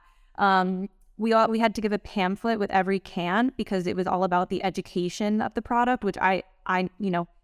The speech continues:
to this day, I'm like, we can't just be giving out cans, uh, or bottles blindly, especially with, like, a,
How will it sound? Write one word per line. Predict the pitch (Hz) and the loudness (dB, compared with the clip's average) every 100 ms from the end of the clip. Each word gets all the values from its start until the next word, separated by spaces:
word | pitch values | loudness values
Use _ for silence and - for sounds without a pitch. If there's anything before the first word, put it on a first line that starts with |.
| _ | _
to | - | -4
this | 196 - | -4 -2
day, | 190 180 180 180 - | 0 0 0 0 0
I'm | 175 170 | -2 -2
like, | 170 165 - | -4 -6 -8
we | 202 | -8
can't | - 226 208 | -4 -2 -2
just | 214 - | -4 -8
be | 196 | -2
giving | 190 185 180 | 0 0 0
out | 170 170 175 - _ - | 0 -2 -4 -10 _ -10
cans, | 190 165 170 170 - _ | -4 -2 -2 -8 -14 _
uh, | 175 165 | 0 0
or | - | 0
bottles | 175 156 156 156 165 - - - _ | 0 0 2 0 -4 -10 -20 -20 _
blindly, | 196 175 185 180 - - - _ _ _ _ | 0 2 0 -2 -6 -8 -12 _ _ _ _
especially | 214 - 247 - 254 | -6 0 0 0 -2
with, | 208 | 0
like, | 208 202 | -2 0
a, | 190 185 180 | 2 2 -2